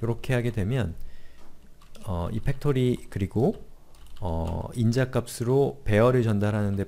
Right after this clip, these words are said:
그 배열의 첫 번째 원소가 키값은, 자, 우리가 위에서 지정한 이 에스큐에스 투라고 하는 사용자의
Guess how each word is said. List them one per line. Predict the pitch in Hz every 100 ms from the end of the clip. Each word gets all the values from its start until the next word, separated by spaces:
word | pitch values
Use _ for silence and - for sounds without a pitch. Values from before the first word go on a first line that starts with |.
| -
그 | -
배열의 | 101 95 98 107 123
첫 | - -
번째 | 131 127 123 117
원소가 | 101 101 104 101 131 170 - - - -
키값은, | 175 - - 110 - - 117 82 - - -
자, | 98
우리가 | 95 107 104
위에서 | 95 113 123 123
지정한 | 110 - 107 110 123 123 - - - -
이 | 101 98 -
에스큐에스 | 101 - - 135 131 131 - -
투라고 | - 156 147 139 139
하는 | 123 123 123 123 - - -
사용자의 | - 127 123 123 113 110 107 127 147